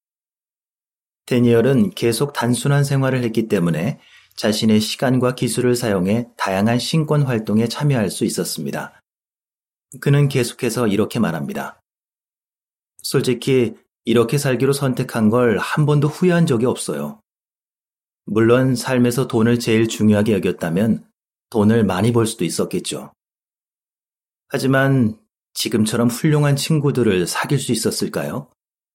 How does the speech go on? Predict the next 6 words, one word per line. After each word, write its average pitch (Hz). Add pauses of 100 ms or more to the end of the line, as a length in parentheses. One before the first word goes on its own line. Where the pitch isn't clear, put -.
(600)
왕국을 131
첫째로 165
구하는 131
데서 123
오는 131
만족감을 107